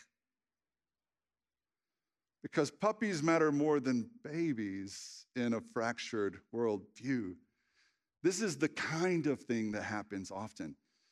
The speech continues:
when we, uh, conflate the creator with the created things. Uh, Romans one and two talk a lot about that. I'm not gonna get into it today, but if you wanna dig deeper into that, I encourage you, um,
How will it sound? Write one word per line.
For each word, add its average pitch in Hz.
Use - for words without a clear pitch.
when 127
we, 113
uh, 98
conflate 120
the 107
creator 123
with 101
the 104
created 104
things. 92
Uh, 90
Romans 95
one 95
and 87
two 92
talk 85
a 78
lot 87
about 85
that. 82
I'm 92
not 92
gonna 87
get 90
into 92
it 78
today, 90
but 82
if -
you 92
wanna 92
dig 87
deeper 90
into 82
that, 87
I 82
encourage 90
you, 82
um, 92